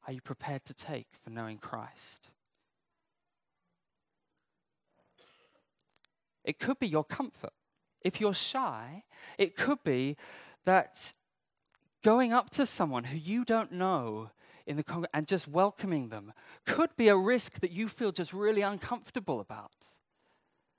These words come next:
But that could be a risk that Christ is calling you to make. But I think, for me, one of the biggest risks is that of sharing the gospel with other people.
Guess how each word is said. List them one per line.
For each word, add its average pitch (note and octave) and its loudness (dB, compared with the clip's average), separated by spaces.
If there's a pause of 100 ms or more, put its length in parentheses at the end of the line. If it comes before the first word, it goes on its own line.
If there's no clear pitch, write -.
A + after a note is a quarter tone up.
(600)
But D#3 -4
that G#3+ -4
could - -6
be G#3 0
a C3 4
risk A#2+ -4 (1500)
that - -8
Christ F#3+ -6
is B2+ -10
calling A#2+ -8
you A#2 -10
to - -12
make. B2 -12 (1300)
But D#3 0
I A#3+ 2
think, D3+ -8 (680)
for - -12
me, D3 -6 (760)
one D3+ -4
of D#3 -4
the D#3+ -10
biggest G3+ -2
risks - -8 (400)
is C#3 -10
that D#3+ -4
of D3+ -8
sharing D#3+ -6
the E3+ -8
gospel C#3 -12
with G2+ -14
other G#2 -14
people. - -20